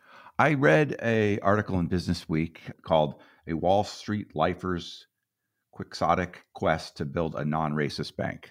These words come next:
about Alex Ehrlich and Per Capita. And I've noticed that you are, uh, like, high up in that, another founder. Tell me about how you came across that and how you joined it and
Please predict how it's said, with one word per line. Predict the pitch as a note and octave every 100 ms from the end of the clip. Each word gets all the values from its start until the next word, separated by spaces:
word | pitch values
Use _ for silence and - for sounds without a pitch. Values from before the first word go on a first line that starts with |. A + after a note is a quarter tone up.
| -
about | D2 D#2 - - _ D#2
Alex | E2 E2 - -
Ehrlich | D2+ D#2 F2 - - _ _ -
and | D#2+ C#2+
Per | -
Capita. | - C#2 - D2+ G#2 A#2+ - - - _ -
And | D#2+ E2 E2 E2 D2+ -
I've | D2 D#2+ C#2+
noticed | F#2 F#2 F2 -
that | E2+ -
you | E2+ E2+ E2
are, | D2+ D#2 D#2 D2+ C#2+ - _ _ _ _ -
uh, | D#2 D2+ D2 D2 D2 - _ _ -
like, | E2+
high | - F#2 F2+
up | D#2+ - - -
in | F2
that, | E2 E2 - - -
another | E2 D#2+ E2
founder. | - D2 C#2+ D2+ G#2 - _ _
Tell | - C3+
me | C#3+ C#3
about | G#2 G#2 G2+
how | - E2+ F#2 F#2 G2+ - _
you | F#2+ F2
came | G2+ F#2+
across | E2+ - G2 A2 -
that | - B2 B2+ -
and | D#2 D2
how | D#2 D#2 D#2+
you | D2+ D2+ D2
joined | C#2+ D#2 D#2+ F2
it | A#2 -
and | D#2+ D2+